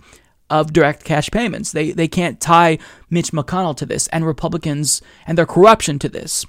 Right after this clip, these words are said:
And look, let's be clear. I'm sure Democrats also want that shield for large multi-billion dollar companies in there, because these companies contribute to them as well. But what matters is that i-, if you don't wanna see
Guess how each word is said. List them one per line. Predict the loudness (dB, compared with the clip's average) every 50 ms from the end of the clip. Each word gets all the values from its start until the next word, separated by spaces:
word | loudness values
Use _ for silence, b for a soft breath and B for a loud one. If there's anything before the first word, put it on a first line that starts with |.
| _ _
And | -4 -2 -2 -4 -6 -8 -4
look, | 2 2 2 2 2
let's | 0 0 0
be | -2 -6
clear. | -2 0 2 2 2 2 0 -4 B B B B B
I'm | -6 -4
sure | -2 -2 -2
Democrats | 0 0 -2 -2 -2 -2 -4 -4 -4
also | -4 -2 -2 0 0 2 2
want | 2 2 2 2 2 2
that | 0 0 0
shield | 0 -2 -4 -2 -2 -2 -2 -2 -4 -4 -6 b b b b b b b
for | b -12 -4 2 4 4 4 4 2 0
large | -2 0 0 0 0 -2 -4 -10 -10 -6 -2
multi-billion | 0 0 0 2 0 0 0 2 0 0 0
dollar | 0 0 -2 -2 -2
companies | -2 -4 -2 -2 -2 -2 -2 -2
in | -2 -2
there, | -2 -4
because | -4 -2 0 0 -2 -2 -2
these | -4 -4 -4 -6 -6
companies | -6 -8 -6 -6 -6 -6 -6
contribute | -6 -6 -6 -6 -6 -4 -4 -4 -6 -6
to | -8 -8 -6
them | -6 -6 -6
as | -6 -6
well. | -8 -8 -6 -8 -8 -10 _ B B B B B B B B B B
But | 2 2 2 2 2
what | 0 2 2
matters | 2 2 2 2 0 0
is | -2 -2 0
that | 0 0 0 -2
i-, | -4 -8 -8
if | -4 0 0 0 0 0
you | 2 4
don't | 4 4 4 2
wanna | -2 -4 -6 -6
see | -6 -8 -8 -8 -6 -6 -8 -8